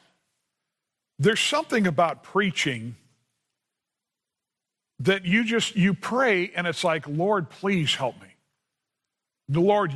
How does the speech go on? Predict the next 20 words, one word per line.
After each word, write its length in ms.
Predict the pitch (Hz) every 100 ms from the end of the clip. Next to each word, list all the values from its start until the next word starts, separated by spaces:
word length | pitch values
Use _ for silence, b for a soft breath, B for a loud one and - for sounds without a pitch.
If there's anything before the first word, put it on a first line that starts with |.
| -
you 120 | 180
know, 140 | 180 170
speaking 520 | - 240 233 202 175
of 160 | 180
the 100 | 147
Holy 280 | 143 156 143
Spirit, 420 | 127 - 143 147
"Lord, 400 | 143 175 185 175 127 b b b _ _
use 760 | 127 143 226 220 165 147 127 - -
your 260 | 143 156 139
Spirit." 460 | - 151 135 107 - _ _ _ _ _ _ _ _ _ _ _ _ -
Because 380 | 196 220 214
there's 240 | 208 196 -
no 180 | 175 254
way 600 | 190 233 196 147 160 143 - _ _ _ _ _ _ -
I 120 | 208
can 220 | - 170
get 220 | 147 175
this 380 | 175 170 - - - _ -
across. 520 | 151 - 180 101 -